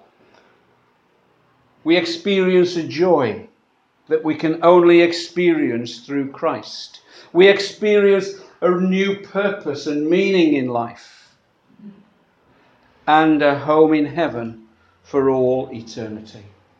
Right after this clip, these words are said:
Maybe you know people who have started on this journey following Jesus,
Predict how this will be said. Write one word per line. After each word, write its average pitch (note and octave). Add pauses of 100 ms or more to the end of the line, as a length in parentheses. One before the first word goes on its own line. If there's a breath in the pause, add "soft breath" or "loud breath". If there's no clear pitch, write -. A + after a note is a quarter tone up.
(1160 soft breath)
Maybe G3+
you F#3+
know C#3
people D#3
who C3
have -
started D#3+
on A2+
this A2
journey A#2+
following B2+
Jesus, A#2